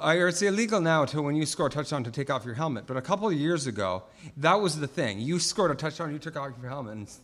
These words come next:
it was like, "Look at who I am. This is who I am. This is me. I did it." Well, thankfully, you can't do that anymore. Okay. What about success? What about accomplishments that we have?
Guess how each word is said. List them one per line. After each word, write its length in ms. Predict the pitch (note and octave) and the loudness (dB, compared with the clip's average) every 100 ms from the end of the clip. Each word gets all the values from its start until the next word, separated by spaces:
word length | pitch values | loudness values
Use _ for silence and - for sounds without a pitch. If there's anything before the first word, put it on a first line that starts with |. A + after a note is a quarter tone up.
| - | -10
it 80 | D3 | -8
was 120 | B2+ | -6
like, 200 | C3 A#2+ - - - | -4 -6 -10 -20 -12
"Look 140 | D#3+ E3 | -6 -4
at 100 | D#3+ | -2
who 140 | E3+ | -2
I 140 | C3+ B2 | 0 -2
am. 260 | A2+ F#2 | -4 -8
This 140 | B2 F3 | -12 -10
is 100 | D#3+ | -8
who 120 | D#3+ | -4
I 120 | B2+ | -4
am. 200 | G#2+ G2 | -6 -10
This 180 | G#2 - | -10 -8
is 100 | B2 | -6
me. 220 | C3 B2+ | -4 -4
I 200 | A#2 B2+ | -4 -4
did 280 | A#2+ A#2 G2 | -4 -6 -10
it." 180 | E2 - _ _ - _ - - - | -12 -20 _ _ -20 _ -20 -20 -6
Well, 360 | C#3 B2+ - - | -4 -4 -6 -6
thankfully, 520 | E3+ F3 - A#2 G2+ | -4 -4 -4 -4 -2
you 120 | G2 | -4
can't 240 | - A2+ F2 | -4 -6 -6
do 100 | G2 | -6
that 160 | F2 | -6
anymore. 480 | E2+ E2+ F#2+ F#2+ D#2+ - - - - - - _ - - - _ _ _ _ | -4 -2 -2 -2 -4 -12 -20 -20 -20 -20 -20 _ -20 -20 -20 _ _ _ _
Okay. 340 | F3 F3 A#2+ D#2+ - _ _ _ _ _ _ _ - - - _ - - - - _ _ _ _ _ _ _ _ _ - _ _ _ - | 4 4 4 -2 -12 _ _ _ _ _ _ _ -20 -20 -20 _ -20 -20 -20 -20 _ _ _ _ _ _ _ _ _ -20 _ _ _ 0
What 160 | G3 | 6
about 380 | A#3+ A#3+ G#3 C#3 | 10 12 10 8
success? 720 | - C3 - G#2 - - - - - _ - - _ _ _ | -2 0 0 0 0 0 0 -6 -20 _ -20 -20 _ _ _
What 180 | C3+ F#3 | 4 8
about 500 | G3 F#3 D#3+ - - | 10 8 8 -2 -10
accomplishments 960 | - - D#3+ D#3+ A2+ F#2 - - - - | -6 0 4 4 2 -6 -8 -10 -10 -4
that 180 | G#2+ G2 | -4 -2
we 160 | F#2+ | -2
have? 200 | E2+ E2+ | -4 -8